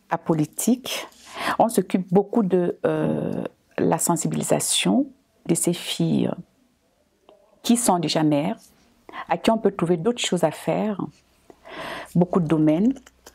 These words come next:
Euh, on s'occupe de la promotion de leur, euh, formation.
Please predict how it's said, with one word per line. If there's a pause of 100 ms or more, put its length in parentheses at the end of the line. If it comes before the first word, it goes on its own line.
(540)
Euh,
on
s'occupe
de
la
promotion
de
leur,
euh,
formation.